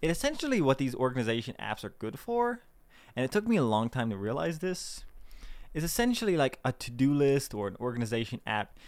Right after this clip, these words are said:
gives you permission to forget things, which is good, 'cause you need to be able to just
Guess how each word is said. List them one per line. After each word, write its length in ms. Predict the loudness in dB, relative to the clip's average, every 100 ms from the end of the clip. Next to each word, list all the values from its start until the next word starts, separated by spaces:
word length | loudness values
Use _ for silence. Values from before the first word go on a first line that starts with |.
| -20 -2
gives 280 | -2 0 -2
you 100 | -2
permission 480 | -2 -4 -6 -8
to 120 | -10 -12
forget 400 | -14 -12 -12 -14
things, 280 | -20 -18 -12
which 180 | -6 -6
is 100 | -4
good, 420 | 4 4 4 -14 -20 -20 -20 -18
'cause 200 | -6 -6
you 120 | -2 0
need 260 | 0 0
to 60 | -2
be 140 | -4
able 180 | -4 -6
to 60 | -6
just 400 | -6 -6 -10